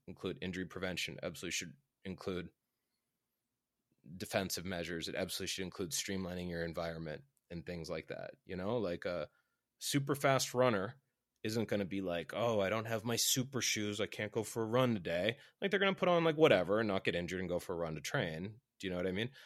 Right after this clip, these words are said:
But when they go to compete, if it's somebody that, like, wants to be in the Olympics, they're gonna get the super springy, whatever, the Nike Super Air Fly, whatever the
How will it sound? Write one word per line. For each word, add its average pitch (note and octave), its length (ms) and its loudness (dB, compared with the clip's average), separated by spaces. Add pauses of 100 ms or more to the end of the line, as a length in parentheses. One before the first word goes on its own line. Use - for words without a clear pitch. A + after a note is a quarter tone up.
(320)
But G3 440 6
when F#3 120 2
they F3+ 100 4
go F3 140 4
to F3 80 6
compete, C#3+ 640 0
if C#3 140 -4
it's C#3 140 -2
somebody C3 240 2
that, A#2+ 60 0
like, A#2+ 120 4
wants A#2+ 160 0
to A#2 60 -4
be A#2 100 2
in A2 60 2
the G#2+ 60 2
Olympics, B2 500 2
they're A#2 120 -2
gonna B2 200 4
get C#3 280 2
the G2 240 2 (360)
super G#2+ 440 0
springy, G2 760 0
whatever, F#2 380 2
the F2 140 0
Nike F2+ 800 -6 (1120)
Super F#2+ 480 -4
Air F2 200 0
Fly, D#2 280 -6
whatever F2+ 260 0
the D#2+ 160 -2